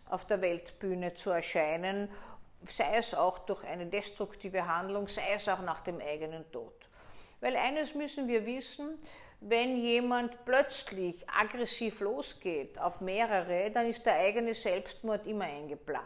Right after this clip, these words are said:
Zum Beispiel ist jeder Amok eine Verschränkung von Selbstmord und Mordgedanken. Da ist es, äh,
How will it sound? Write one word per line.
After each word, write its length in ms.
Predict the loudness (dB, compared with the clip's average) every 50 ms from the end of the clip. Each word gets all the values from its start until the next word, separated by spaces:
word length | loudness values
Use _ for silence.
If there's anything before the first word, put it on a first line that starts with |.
| -8 -14 -12
Zum 160 | -8 -2 0
Beispiel 360 | 2 2 2 0 -2 -4 -2
ist 180 | -2 -2 -4 -2
jeder 280 | 0 4 6 6 6 6
Amok 540 | 6 4 4 4 6 4 4 2 0 -8 -14 -14 -16 -18 -20 -20 -16 -4
eine 240 | 0 2 2 2 2
Verschränkung 1120 | 2 4 6 6 6 4 0 -8 -8 -4 0 2 2 2 2 0 -4 0 0 0 0 0 -4
von 280 | -4 0 0 0 0 0
Selbstmord 880 | 0 2 2 2 0 -4 -8 -8 -4 0 4 6 6 6 4 2 -6 -4
und 300 | -2 -2 -2 -2 -4 -10 -8 0
Mordgedanken. 1040 | 4 8 8 8 8 4 0 -2 0 2 4 2 2 0 -4 -10 -12 -12 -12 -12 -14 -18 -20 -16 -14 -14 -14 -14 -12 -12 -12 -12 -14 -16 -18 -20 -20 -18 -18 -18 -18 -20 -20 -20 -2 4
Da 160 | 8 8 8
ist 260 | 8 6 2 0 -2
es, 280 | -4 -4 -4 -6 -8
äh, 20 | -8